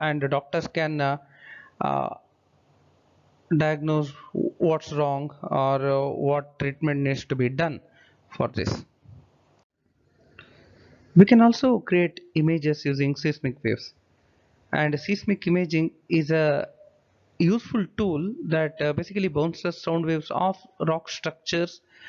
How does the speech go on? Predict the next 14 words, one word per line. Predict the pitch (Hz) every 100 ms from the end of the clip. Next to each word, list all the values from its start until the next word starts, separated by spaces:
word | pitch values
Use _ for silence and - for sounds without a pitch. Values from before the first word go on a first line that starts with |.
| - -
underneath | 143 156 156 143 175 - - _ 185
to | 165
reveal, | 170 180 180 160
uh, | 147 143 - - _ _ -
a | 143
possible | - 165 156 151 160 165 156 - _ _ _ _ _ -
crude | 175 170 151
oil | 147 147 143
or | 139 139 -
natural | 160 151 143 - 147 143
gas, | 143 139 135 -
uh, | 131 127
bearing | 131 131
formations. | 139 143 127 123 - 117 -